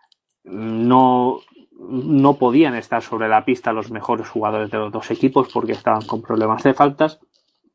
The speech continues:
Al final una cosa llega a la otra y aunque es cierto que en la primera parte con un arbitraje diría que normal no estaban jugando demasiado bien ni Gonzaga ni North Carolina, pero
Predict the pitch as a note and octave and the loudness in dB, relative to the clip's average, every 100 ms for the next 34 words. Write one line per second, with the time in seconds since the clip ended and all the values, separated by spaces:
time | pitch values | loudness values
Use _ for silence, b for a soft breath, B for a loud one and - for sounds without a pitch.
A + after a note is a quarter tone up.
0 | _ - - B2 - A#2+ C3 C#3 A#2+ B2+ | _ -12 -6 0 2 4 4 4 2 0
1 | - A#2+ A#2 G#2 G#2 C3 C3 G#2 A2 - | 0 0 0 0 0 0 0 -2 -2 -6
2 | - A2+ A#2 A2 A#2+ B2+ C#3+ C3+ D3 C3+ | -4 -2 -2 0 0 4 4 4 2 -2
3 | A2+ A2 A2 A2+ B2 B2+ A#2 B2+ B B | -2 -4 -4 0 2 2 0 -4 B B
4 | B B B - A2+ A2+ B2 B2 A2 A2 | B B B 0 0 2 2 2 2 -2
5 | - - G#2+ A2 B2 G#2+ G#2+ G#2 A#2 B2 | -2 -2 0 2 2 0 -6 -2 0 0
6 | B B B B _ _ _ - A#2 A#2+ | B B B B _ _ _ -6 0 4
7 | C#3 - B2 A2+ - A2+ A2 G#2 G#2 G#2+ | 4 4 0 0 -2 -4 -4 -2 -2 -4
8 | G#2 G#2 G#2 A#2+ D#3+ A#2+ G#2+ - A2 G#2+ | -6 -6 0 2 2 2 0 0 0 0
9 | G#2+ A#2 - A2 G#2+ G#2+ A#2+ C#3 C#3+ A#2 | -2 -2 0 0 0 2 2 2 2 2
10 | A#2+ D3 | 4 2